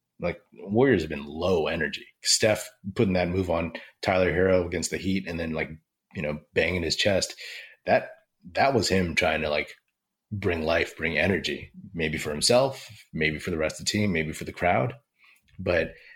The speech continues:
that's something that they need to harness and figure out going forward. 'Cause as you're ramping up, of course,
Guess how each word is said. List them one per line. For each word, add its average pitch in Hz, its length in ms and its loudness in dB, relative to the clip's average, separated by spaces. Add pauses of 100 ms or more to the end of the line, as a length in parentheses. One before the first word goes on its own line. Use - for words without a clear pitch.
(120)
that's 92 180 0
something 95 260 2
that 90 340 -2
they 87 140 0
need 87 340 -2
to 76 500 -4 (340)
harness 87 360 2
and 82 100 -2
figure 87 280 0
out 135 280 4 (800)
going 95 200 4
forward. 92 380 2
'Cause 90 220 -2 (320)
as 95 180 4
you're 90 100 2
ramping 87 360 0
up, - 280 0 (960)
of - 160 -8
course, - 480 2